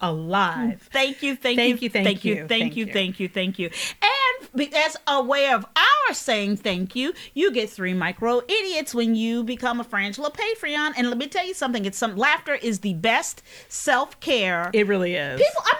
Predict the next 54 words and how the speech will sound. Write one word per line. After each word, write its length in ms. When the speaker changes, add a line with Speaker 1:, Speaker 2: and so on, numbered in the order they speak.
Speaker 2:
not, 160
I'm 120
not, 120
I'm, 60
Speaker 1:
No, 80
Speaker 2:
I'm 100
a 40
Speaker 1:
it 60
Speaker 2:
big, 180
I'm 0
Speaker 1:
really 20
Speaker 2:
gonna 120
put 100
Speaker 1:
is. 80
Speaker 2:
it 20
on 140
Front 260
Speaker 1:
Put 120
Speaker 2:
Street 140
Speaker 1:
it 40
on 160
Front 200
Street. 360
Speaker 2:
People 300
always 520
ask, 380
"Why 280
do 80
you 200
look 160
so 240
young?" 280
And 100
I 160
believe 380
it's 160
because 420
I've 260
Speaker 1:
We 140
Speaker 2:
spent 220
my 180
Speaker 1:
laugh. 480
Speaker 2:
We 200
laugh. 680
We 180
laugh 460
all 360
day 220
long. 600
Speaker 1:
That's 160
right. 260
We 160
always 400
say, 520